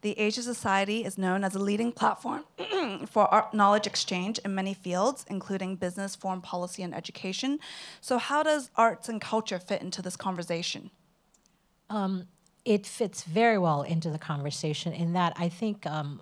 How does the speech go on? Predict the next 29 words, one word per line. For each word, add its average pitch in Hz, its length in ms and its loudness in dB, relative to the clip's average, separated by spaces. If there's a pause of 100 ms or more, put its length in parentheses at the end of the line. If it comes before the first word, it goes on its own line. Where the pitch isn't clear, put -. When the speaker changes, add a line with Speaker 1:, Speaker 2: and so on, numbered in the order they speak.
(140)
Speaker 2:
um, 147 480 -2 (380)
if 202 140 -6
you 254 100 -4
look 277 160 0
at 214 80 0
a 160 140 -2 (320)
hu-, 156 260 -8
human 175 360 0
being, 156 380 -2
we 180 120 0
have 185 140 2
a 156 80 0
right 170 340 0
side 151 360 2 (100)
and 151 120 -2
left 151 180 -2
side 165 120 -4
of 139 80 -4
the 147 80 -6
brain. 139 420 -6 (120)
And, 180 260 0 (360)
uh, 165 320 -2
you 202 100 -2
know, 175 80 0
it's 170 160 -2
not 214 220 4
just 196 360 2
about, 143 420 2 (680)
uh, 147 300 -2